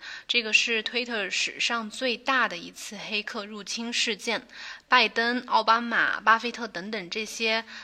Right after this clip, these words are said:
名人的 Twitter 都被盗了，发布了一个要求捐赠比特币的钓鱼信息。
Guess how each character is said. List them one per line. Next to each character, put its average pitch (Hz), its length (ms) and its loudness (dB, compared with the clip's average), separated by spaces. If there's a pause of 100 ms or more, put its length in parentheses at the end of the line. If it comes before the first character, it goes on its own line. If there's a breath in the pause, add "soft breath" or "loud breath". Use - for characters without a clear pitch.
名 220 240 -8
人 190 220 -4
的 190 80 -2
Twitter 214 320 -6
都 220 180 -6
被 233 220 -2
盗 185 280 2
了， - 140 -10
发 214 220 0
布 220 140 -8
了 196 100 -6
一 180 80 -8
个 190 140 -8
要 202 200 -2
求 180 400 -8 (220 loud breath)
捐 254 240 0
赠 247 260 0
比 175 200 -18
特 220 180 -12
币 233 160 -6
的 175 100 -2
钓 214 360 2
鱼 170 160 -10
信 220 280 -4
息。 226 320 -4